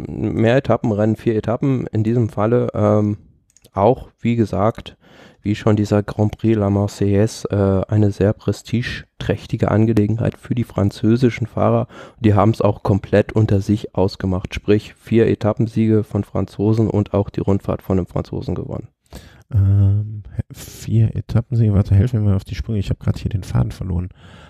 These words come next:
Speaker 2: Äh, sind aber auch alles jetzt, äh, waren jetzt keine besonderen, also erwähnenswerten Etappen, ne? Also zweifelhaft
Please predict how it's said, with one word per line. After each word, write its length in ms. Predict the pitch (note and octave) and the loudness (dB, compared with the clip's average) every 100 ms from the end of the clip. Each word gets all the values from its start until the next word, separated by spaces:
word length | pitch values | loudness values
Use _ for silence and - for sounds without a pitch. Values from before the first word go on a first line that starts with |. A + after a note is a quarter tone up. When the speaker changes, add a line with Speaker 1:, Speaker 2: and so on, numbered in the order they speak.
| - | -4
Speaker 2:
Äh, 120 | - - | -2 0
sind 240 | G2 G2+ F#2 | 2 2 4
aber 180 | G2 | 0
auch 100 | - | -2
alles 220 | - G2 - | 0 2 4
jetzt, 300 | G#2 - - | 2 0 2
äh, 180 | F#2+ - | 2 2
waren 280 | F#2+ F#2 G2+ | 0 2 4
jetzt 180 | G2 | 0
keine 260 | - - G2 | -2 0 2
besonderen, 500 | E2 E2+ F#2+ F2+ E2+ | 0 -2 0 0 -2
also 280 | - F2+ F2+ | -6 -4 -2
erwähnenswerten 680 | - F#2 F2+ F#2+ - D#2+ - | -2 0 0 0 0 -2 -2
Etappen, 360 | C#2+ F#2 - E2 | 0 0 0 -2
ne? 180 | G2 | -2
Also 200 | - F2+ | 0 -2
zweifelhaft 340 | C#2+ - E2+ | -4 -4 -2